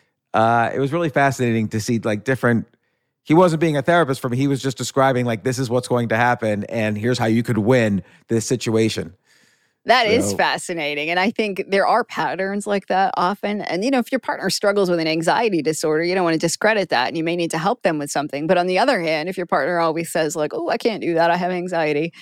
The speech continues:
Speaker 2: you don't wanna just give in and be like, "Okay, I'll do everything around here because you struggle with this."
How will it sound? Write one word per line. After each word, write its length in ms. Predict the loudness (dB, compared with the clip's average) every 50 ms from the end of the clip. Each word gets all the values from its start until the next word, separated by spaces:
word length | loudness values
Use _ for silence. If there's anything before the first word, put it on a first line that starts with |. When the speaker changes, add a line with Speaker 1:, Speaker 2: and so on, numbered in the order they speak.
| -20 -20 -20 -20 -20 _ _ _ _ _ _
Speaker 2:
you 100 | -6 -4
don't 100 | -2 0
wanna 140 | 0 2 0
just 180 | 0 -2 0
give 160 | 0 0 2 4
in 160 | 2 2 2
and 100 | 0 2
be 80 | 2 2
like, 160 | 4 4 4
"Okay, 220 | 2 2 4 4 4
I'll 120 | 4 2
do 120 | 2 2 2
everything 380 | 4 4 4 2 2 2 0
around 320 | 0 0 0 0 0 -2 0
here 160 | 0 0 0
because 280 | 0 -2 -4 -4 -4
you 80 | -4 -4
struggle 360 | -2 2 2 2 2 2 2
with 120 | 2 2 2
this." 340 | 2 0 0 0 -2 -6